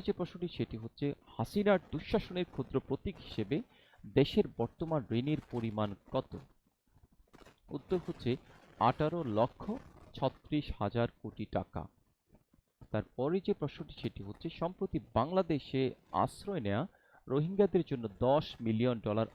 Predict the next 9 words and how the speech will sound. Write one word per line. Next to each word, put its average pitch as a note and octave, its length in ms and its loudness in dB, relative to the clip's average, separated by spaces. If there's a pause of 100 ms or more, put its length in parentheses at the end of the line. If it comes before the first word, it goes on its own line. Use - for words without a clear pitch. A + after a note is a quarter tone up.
অর্থ A#2+ 300 0 (400)
সহায়তার B2+ 480 0 (100)
অঙ্গীকার A2+ 460 -2
করে G2+ 140 -4
কোন F#2+ 240 -8
দেশ? - 180 -4 (480)
উত্তর D#3+ 300 -4
হচ্ছে D#3 200 -4
দক্ষিণ - 380 -6